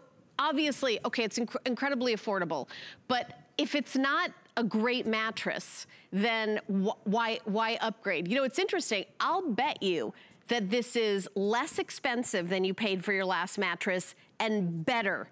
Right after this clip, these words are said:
than you paid for your last mattress. Because like everything else,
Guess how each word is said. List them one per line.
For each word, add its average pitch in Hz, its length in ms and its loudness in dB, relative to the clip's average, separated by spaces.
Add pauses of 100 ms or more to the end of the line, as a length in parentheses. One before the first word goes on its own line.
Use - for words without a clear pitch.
(160)
than 196 220 0
you 196 80 2
paid 185 300 0
for 202 120 -2
your 185 120 2
last 180 340 0
mattress. 180 460 -2 (240)
Because 240 300 0
like 214 320 0
everything 294 440 2
else, 202 340 -2